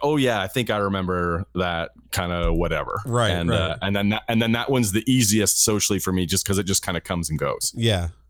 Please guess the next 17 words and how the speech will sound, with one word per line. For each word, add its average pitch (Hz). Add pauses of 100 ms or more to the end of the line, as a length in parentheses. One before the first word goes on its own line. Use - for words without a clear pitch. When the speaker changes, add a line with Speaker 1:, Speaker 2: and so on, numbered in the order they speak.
(120)
Speaker 2:
Right. 85
Speaker 1:
Um, 82
yeah, 85
but, 117 (160)
but 139
definitely, 113 (1000)
usually 190
when 143
people 165
find 135
out 98
and 98
they've 95
heard 113
about 98
the 90
show, 82